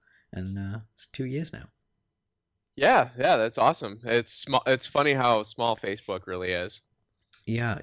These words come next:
Speaker 1: it's really, i-, it's funny how small the world's becoming, though. Like, I was walking down the street the other day, and I live in London, right, by the way, like, right in the center of London. And I was walking down the street, and I saw two of my friends that I haven't seen in a year, literally within five minutes of each other.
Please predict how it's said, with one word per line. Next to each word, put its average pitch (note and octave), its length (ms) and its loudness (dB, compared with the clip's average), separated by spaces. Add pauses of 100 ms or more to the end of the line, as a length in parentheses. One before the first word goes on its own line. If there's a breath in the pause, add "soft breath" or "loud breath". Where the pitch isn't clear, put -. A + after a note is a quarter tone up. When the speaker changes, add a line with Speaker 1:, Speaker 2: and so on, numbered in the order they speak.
Speaker 1:
it's A#2 220 -6
really, B2+ 220 2
i-, - 80 -8
it's G#2 380 -2
funny A#2 300 -6
how G#2 160 -4
small F2+ 300 -8
the D#2+ 80 -6
world's E2 360 -6
becoming, D3+ 420 -6
though. E3 360 -6
Like, G2+ 300 -2
I G#2 60 -2
was A#2+ 140 -2
walking C3 220 -2
down A#2 160 -2
the G#2 80 -4
street A2 300 -2
the F#2+ 100 -2
other F2 140 -4
day, E2+ 240 -6
and F2+ 240 -6
I A2 100 -2
live C3 160 0
in G2+ 100 0
London, F#2 580 -2 (100)
right, E2 200 -12
by E2 120 -8
the E2+ 100 -8
way, F2+ 160 -6 (300 loud breath)
like, G2+ 240 -4
right A2 240 -2
in A2+ 80 -4
the A2 60 -4
center G2+ 280 -6
of F2+ 100 -10
London. F2+ 380 -8
And F#2+ 160 -6
I G#2 80 -2
was A2+ 160 -4
walking A2+ 260 -2
down G2 200 -2
the F#2 60 -8
street, - 300 -4
and F2+ 80 -8
I F2+ 60 -8
saw G2+ 300 -10
two - 180 -4
of C3 100 -4
my B2+ 160 -4
friends F2+ 600 -8 (580)
that G2+ 140 -4
I G2 60 0
haven't G#2 240 -4
seen F#2+ 260 -6
in F2+ 120 -6
a F2+ 40 -6
year, F2 400 -2 (100)
literally F#2 440 -6
within F2 240 -8
five F2 260 -10
minutes E2+ 220 -14
of C#2+ 60 -12
each C2 140 -12
other. - 220 -12